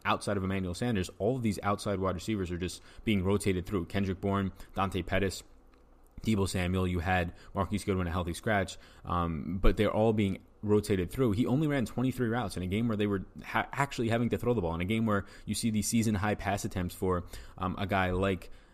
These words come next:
uh, Jimmy Garoppolo, Jimmy G. So it, it's an interesting spot for him to be that much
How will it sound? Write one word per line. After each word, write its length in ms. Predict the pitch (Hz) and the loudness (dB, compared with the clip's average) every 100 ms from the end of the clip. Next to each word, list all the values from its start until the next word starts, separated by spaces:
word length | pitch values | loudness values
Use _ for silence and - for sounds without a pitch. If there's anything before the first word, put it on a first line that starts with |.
| - | -10
uh, 300 | - 85 71 | -6 -4 -4
Jimmy 280 | 90 107 95 | -2 0 2
Garoppolo, 480 | 80 98 98 113 87 | 2 4 4 4 0
Jimmy 180 | 82 87 | 0 0
G. 180 | 110 92 | 0 0
So 420 | - 120 90 69 - | 0 0 0 -2 -4
it, 80 | 107 | 0
it's 240 | 92 104 | 0 2
an 80 | 110 | 0
interesting 400 | 123 120 - 101 | 0 -2 -4 -2
spot 260 | - 98 | 0 0
for 80 | - | 0
him 120 | 95 | -2
to 80 | 98 | -2
be 100 | 95 | -2
that 260 | 90 92 - | 0 -2 -2
much 340 | 95 90 - | -6 -6 -12